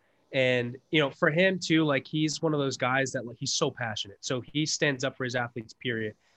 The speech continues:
And that's something I respect about him a lot. Um, and something that you don't always see, you know? So he's also not afraid of confront-, uh, confrontation at all. So he will absolutely get in somebody's face one hundred percent. Um,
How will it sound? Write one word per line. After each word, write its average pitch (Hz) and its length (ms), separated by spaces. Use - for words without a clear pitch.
And 151 100
that's 180 140
something 180 240
I 160 40
respect 139 440
about 127 240
him 117 140
a 113 40
lot. 110 280
Um, 117 400
and 123 120
something 143 220
that 135 80
you 131 80
don't 143 180
always 131 320
see, 127 160
you 117 140
know? 120 160
So 127 320
he's 165 140
also 196 240
not 170 160
afraid 175 320
of 135 80
confront-, 120 400
uh, 113 260
confrontation 123 540
at 110 100
all. 98 200
So 131 360
he 147 160
will 151 200
absolutely 135 420
get 123 100
in 123 60
somebody's 120 360
face - 400
one 123 200
hundred 120 220
percent. 107 300
Um, 117 460